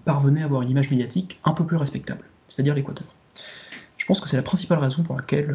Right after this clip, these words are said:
euh, il s'est, il s'est rendu en Équateur. Et tout simplement parce que Rafael Correa incarnait pour lui une forme d'opposition à l'hégémonie des États-Unis et que, voilà, c'était un débouché naturel pour lui que de,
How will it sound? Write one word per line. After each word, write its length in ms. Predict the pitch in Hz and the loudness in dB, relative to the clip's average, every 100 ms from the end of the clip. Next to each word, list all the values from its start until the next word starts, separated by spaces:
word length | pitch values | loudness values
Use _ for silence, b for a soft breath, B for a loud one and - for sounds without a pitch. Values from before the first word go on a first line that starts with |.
| - | -4
euh, 40 | - - _ | -10 -14 _
il 60 | 143 | -4
s'est, 180 | 131 - | -4 -4
il 80 | - | -4
s'est 80 | 131 | 0
rendu 160 | 131 | 2
en 100 | 131 | 0
Équateur. 360 | 127 - - - _ - | -2 -4 -12 -14 _ 0
Et 60 | 139 | 2
tout 80 | 143 | 2
simplement 320 | 135 131 170 | 2 4 2
parce 200 | 151 - | 2 -2
que 160 | 139 135 - - | -2 -4 -8 -8
Rafael 300 | 135 135 123 | -2 0 2
Correa 480 | 120 120 139 156 - | 0 0 0 -2 2
incarnait 380 | 139 147 139 139 | 2 4 4 4
pour 160 | 135 | 2
lui 260 | 120 131 180 - B B B B - | 0 0 0 -4 B B B B 0
une 120 | 117 | 0
forme 260 | - 147 | 4 4
d'opposition 580 | 143 147 135 123 - 156 | 4 4 0 0 -2 0
à 40 | 127 | 0
l'hégémonie 340 | 120 120 131 | 0 0 0
des 100 | 135 | -2
États-Unis 600 | 135 117 120 123 160 156 | -4 -4 0 2 4 2
et 40 | |
que, 140 | - - | -2 -6
voilà, 260 | - - | -2 -2
c'était 300 | 139 - - | -2 -6 -4
un 80 | - - | -4 -2
débouché 320 | 127 139 - | -2 0 2
naturel 340 | 135 127 120 139 | 2 2 0 0
pour 180 | - - | 0 0
lui 200 | 143 165 | 0 0
que 140 | - | -4
de, 160 | - | -8